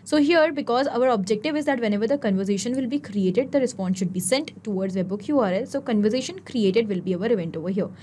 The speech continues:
Let's click on create webhook. And over here, you can see that the webhook is set up successfully. So now I'm going to take you back towards Pabbly Connect. It is showing waiting for webhook response. This means that now we have to do a test submission.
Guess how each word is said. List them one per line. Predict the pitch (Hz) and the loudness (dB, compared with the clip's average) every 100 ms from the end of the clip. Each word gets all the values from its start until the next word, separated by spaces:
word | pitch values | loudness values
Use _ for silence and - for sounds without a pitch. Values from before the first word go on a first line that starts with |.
| - - 214 | -20 -14 -8
Let's | 202 - | -6 -2
click | 254 262 | -2 0
on | 285 | 0
create | 285 202 190 185 | -2 -2 -2 -2
webhook. | 165 175 330 - - - - - | -2 0 -2 -6 -20 -20 -20 -8
And | 220 | 0
over | 233 | 4
here, | 302 370 | 4 4
you | 330 | 2
can | 247 226 | 0 0
see | 311 | 0
that | 240 190 | 0 0
the | 214 | 0
webhook | 180 175 262 - | 0 2 0 -2
is | 247 | -4
set | - 180 | -2 -2
up | 220 | -2
successfully. | - 202 180 - 180 151 - - - - | -4 -6 -6 -6 -6 -6 -12 -20 -20 -4
So | 247 | 0
now | 269 | 2
I'm | 311 | 0
going | 311 294 | -2 -4
to | 311 | -6
take | 320 320 | -6 -4
you | |
back | 294 302 | -4 -4
towards | 294 285 - | -4 -4 -4
Pabbly | 220 185 - | -4 -4 -6
Connect. | 196 240 - | -4 -4 -8
It | 247 285 | -8 -6
is | |
showing | - 311 359 | -4 -6 -4
waiting | 302 254 233 | -4 -2 -2
for | 247 | 0
webhook | 202 175 175 | 0 -4 -8
response. | 175 - 185 269 - - - - | -10 -6 -2 -2 -4 -10 -14 -2
This | 349 339 | -2 0
means | 320 311 | 0 2
that | 330 | 0
now | 262 233 | 2 0
we | 269 | 2
have | 285 269 | 0 -2
to | 269 | -4
do | 269 381 | -4 -4
a | |
test | 427 233 - | -2 -2 -2
submission. | 185 165 165 165 | -6 -6 -8 -12